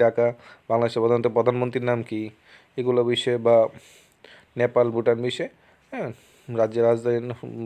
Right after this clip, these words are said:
রাজধানীর নাম, মানে দেশের রাজধানীর নাম জানতে পারে। অন্যান্য আরও যে কোশ্চেন আছে পুলিশ থানাগুলি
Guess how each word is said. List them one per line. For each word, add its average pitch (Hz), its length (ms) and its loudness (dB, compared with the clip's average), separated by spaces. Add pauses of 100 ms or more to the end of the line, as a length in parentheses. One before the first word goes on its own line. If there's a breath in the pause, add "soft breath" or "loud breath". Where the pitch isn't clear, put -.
রাজধানীর 123 360 -2
নাম, 196 80 -16 (680 soft breath)
মানে 107 440 -10 (160)
দেশের 117 260 0
রাজধানীর 120 320 2
নাম 170 160 -4
জানতে 117 220 0
পারে। 117 200 4
অন্যান্য 160 280 -2 (560 loud breath)
আরও 160 140 8 (100)
যে 175 80 2 (280)
কোশ্চেন 156 360 0
আছে 151 120 -4 (140)
পুলিশ 151 200 -4 (140)
থানাগুলি 143 380 2